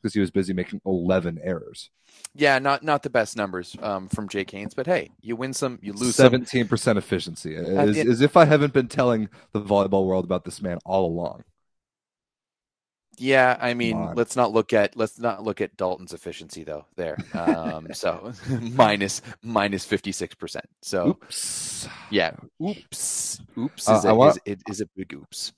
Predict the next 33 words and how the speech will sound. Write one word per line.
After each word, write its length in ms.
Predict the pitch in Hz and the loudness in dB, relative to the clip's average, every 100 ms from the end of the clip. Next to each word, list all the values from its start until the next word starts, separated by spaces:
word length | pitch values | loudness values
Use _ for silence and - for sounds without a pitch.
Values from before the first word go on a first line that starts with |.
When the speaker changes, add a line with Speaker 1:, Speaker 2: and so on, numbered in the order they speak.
| _ | _
Speaker 1:
I 60 | 98 | -2
wanna 200 | 110 160 | 2 2
look 120 | 156 | 2
at 60 | |
the 80 | 127 | 0
numbers 380 | 107 104 107 - | 0 4 2 2
from 380 | - 113 98 92 | 0 4 4 2
Warszawa 480 | 98 90 107 95 95 | -2 0 2 2 0
versus 280 | 95 101 | -4 -8
J 160 | - 98 | -4 -4
S 100 | 82 | -2
W 340 | - 90 92 | -2 0 0
a 40 | 90 | 0
little 160 | 87 | -2
bit 160 | 85 87 | -4 -6
more. 400 | 87 85 87 87 | -6 -8 -6 -4
Uh, 260 | 92 90 87 92 | -2 -2 -4 -6
I'm 120 | 101 | -4
noticing 360 | 98 120 - 151 | 0 -2 -2 -2
that 280 | 101 92 90 | -2 -4 0
Benjamin 420 | 104 110 131 113 | 0 0 -4 -4
Toniutti 540 | - 113 92 104 117 | -2 -2 -2 -6 -6
only 200 | 95 98 | -4 -4
started 320 | - 95 98 | -4 -2 -2
the 80 | 92 | -4
first 380 | - 101 92 - | -8 -6 -6 -6
set. 200 | 95 82 _ _ _ _ | -6 -6 _ _ _ _
I 40 | 90 | -6
wonder 140 | 117 | -6
if 80 | 165 | -4
he 40 | |
got 180 | 165 - | -6 -6
hurt. 380 | - - 82 | -8 -8 -10